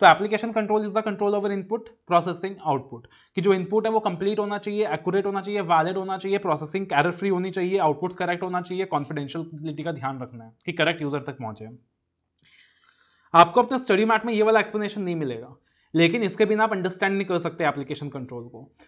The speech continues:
तो इसलिए मैंने यहाँ पे लिखा है for understanding purpose। ऑटोमेट-, एप्लीकेशन कंट्रोल्स के अंदर ऑटोमेटेड कंट्रोल्स भी होते हैं, मैनुअल कंट्रोल्स भी होते हैं। <coughs> It is designed for a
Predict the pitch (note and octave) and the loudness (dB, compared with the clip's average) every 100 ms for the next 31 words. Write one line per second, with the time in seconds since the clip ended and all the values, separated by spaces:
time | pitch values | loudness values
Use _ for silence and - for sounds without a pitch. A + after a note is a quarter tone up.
0 | _ G#3+ F#3+ A3 A3+ A3 G#3 G3+ G#3 F#3+ | _ 4 4 6 4 2 0 0 -2 -2
1 | G3+ G#3 D#3 D#3 E3+ D#3+ C#3+ D3+ C3+ A#2+ | -4 -4 -4 -4 -4 -4 -4 -6 -8 -12
2 | G2+ A#2 - _ _ _ _ _ _ _ | -14 -20 -20 _ _ _ _ _ _ _
3 | _ _ - D#3+ G3 A3+ A3 E3+ G#3+ A3 | _ _ 4 6 6 4 4 2 2 0
4 | A3+ A#3 A3+ G#3+ G#3+ G#3+ A3+ G#3+ A#3 - | -2 -2 -4 0 -2 -2 -6 -4 -4 -4
5 | - _ _ - E3 E3+ A3 A3 A3+ G#3 | -12 _ _ 2 4 6 4 4 0 0
6 | G#3+ G#3+ G#3+ A3 G#3 G#3 A3+ G3 E3+ F#3 | 2 2 2 -2 -2 -2 -2 0 0 0
7 | F3+ D#3 D#3 C#3+ C3+ A#2 A#2+ A#2+ A#2+ _ | -4 -4 -6 -6 -6 -8 -10 -14 -16 _
8 | _ G#3+ - - - - G3 G3+ A#3 F3+ | _ -2 -2 -6 -18 -4 4 4 4 2
9 | F#3 F#3 G3 G#3 | 4 4 4 -2